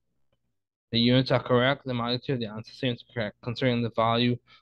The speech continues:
of the density is three grams per cubic centimeter. This number is much lower than the gold mass. Two significant figures are allowed to reflect the significant figures in twenty-two and three point eight, which is exactly what I said.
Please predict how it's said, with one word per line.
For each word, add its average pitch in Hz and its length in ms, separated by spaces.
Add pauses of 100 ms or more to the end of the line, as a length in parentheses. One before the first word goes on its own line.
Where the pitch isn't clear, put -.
of 113 60
the 113 100
density 113 420
is 113 180
three 131 220
grams 107 340
per - 80
cubic 117 320
centimeter. 104 580 (720)
This 127 200
number 123 360
is 120 180
much 117 340
lower 113 240
than 113 160
the 110 80
gold 107 340
mass. 165 600 (520)
Two 160 120
significant 127 580
figures 127 280
are 110 120
allowed 123 440
to 123 80
reflect 113 340
the - 80
significant 117 500
figures 113 340
in 113 100
twenty-two 113 440
and 104 220
three 113 140
point 101 260
eight, 87 180
which - 180
is 110 60
exactly 101 420
what 101 100
I 104 80
said. 110 320